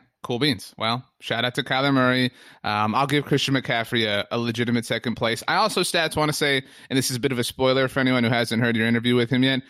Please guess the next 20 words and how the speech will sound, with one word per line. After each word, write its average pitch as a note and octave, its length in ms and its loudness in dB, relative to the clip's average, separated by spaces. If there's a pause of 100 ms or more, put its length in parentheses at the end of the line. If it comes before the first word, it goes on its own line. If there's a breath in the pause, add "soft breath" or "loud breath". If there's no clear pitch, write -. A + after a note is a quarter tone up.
(140 loud breath)
I C3+ 100 0
appreciated E3 640 0
the C3 60 -2
push - 580 0
for B2+ 120 -2
new B2 140 6
uniforms C3+ 540 2
for A2+ 100 -6
the G#2+ 80 -8
Carolina A2+ 380 -2
Panthers. - 500 -6
They've A#2 100 -4
got B2 200 -6
some A#2+ 240 0
incredible D3+ 580 -2
colors C#3+ 400 0
to C3+ 80 -2
work B2+ 240 0
with - 160 -6
there. A2 260 -2